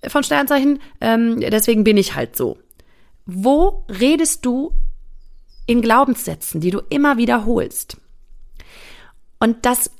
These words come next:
lässt sich ganz, ganz schnell erkennen, indem du einfach darauf achtest, was aus deinem Mund den ganzen Tag kommt. Weil wir eben das total automatisiert haben, wie ich es vorhin erklärt habe. Unser Gehirn hat sich gesagt, „Okay,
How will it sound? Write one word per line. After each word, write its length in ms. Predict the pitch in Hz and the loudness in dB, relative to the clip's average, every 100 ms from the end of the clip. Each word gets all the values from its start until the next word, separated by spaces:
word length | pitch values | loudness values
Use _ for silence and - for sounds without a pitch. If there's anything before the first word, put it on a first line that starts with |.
| - | -2
lässt 320 | 208 277 - | 0 0 0
sich 200 | - - | -4 -2
ganz, 320 | - 285 339 | -2 -2 -2
ganz 200 | 262 254 | -2 -2
schnell 220 | - 220 233 | 0 0 0
erkennen, 460 | 190 - 208 226 | -2 -4 -2 -2
indem 260 | 208 196 202 | 0 0 0
du 140 | 202 - | -2 -4
einfach 380 | 240 349 - | -4 -2 -4
darauf 380 | 302 269 233 - | -2 -2 -4 -4
achtest, 500 | 214 208 - 175 - | -4 -4 -6 -6 -6
was 240 | - 170 - | -4 -2 -2
aus 180 | 165 165 | -4 -2
deinem 220 | 196 226 | 0 2
Mund 220 | 269 359 | 2 0
den 100 | 254 | -2
ganzen 300 | 160 151 - | -2 -4 -6
Tag 180 | - - | -8 -6
kommt. 360 | - - - - _ _ - - - - - _ - _ _ 196 | -6 -6 -10 -16 _ _ -20 -20 -20 -20 -20 _ -20 _ _ 0
Weil 380 | 208 233 247 226 | 4 6 4 4
wir 400 | 233 240 226 - - | 2 2 0 -6 -10
eben 420 | - 294 302 240 - - | 0 2 4 0 -2 -10
das 240 | - 220 - | -2 -2 -2
total 320 | 247 220 247 | -4 0 2
automatisiert 640 | 226 247 240 226 214 320 | 2 2 0 2 0 0
haben, 180 | 240 196 | 0 0
wie 60 | 190 | -2
ich 60 | |
es 40 | - | -2
vorhin 220 | 233 220 | -2 -2
erklärt 400 | 190 - 269 - | -2 -2 -2 -2
habe. 240 | 185 165 | -4 -4
Unser 320 | - 254 277 254 | -2 0 0 0
Gehirn 340 | 262 214 196 | 0 0 -2
hat 100 | 190 | -4
sich 180 | - - | -6 -8
gesagt, 340 | 190 214 226 - | -4 -4 -4 -8
„Okay, 480 | 427 - 370 349 359 | -8 -4 -4 -2 -4